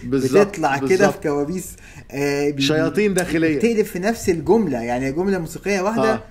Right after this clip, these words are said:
Speaker 2: بالظبط، برافو عليك، شياطين داخلية،
Speaker 1: مم.
Speaker 2: بالانر demons دي، واحد كده وبعدين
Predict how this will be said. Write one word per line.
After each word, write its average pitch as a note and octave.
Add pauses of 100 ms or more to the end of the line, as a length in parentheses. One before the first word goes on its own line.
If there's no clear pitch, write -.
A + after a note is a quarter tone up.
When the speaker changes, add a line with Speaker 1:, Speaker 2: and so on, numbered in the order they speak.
(640)
Speaker 2:
بالظبط، D#3
برافو E3
عليك، G3
شياطين E3+
داخلية، F3+
Speaker 1:
مم. C#3+
Speaker 2:
بالانر E3
demons E3+
دي، F#3+ (300)
واحد D#3+ (180)
كده G3
وبعدين D#3+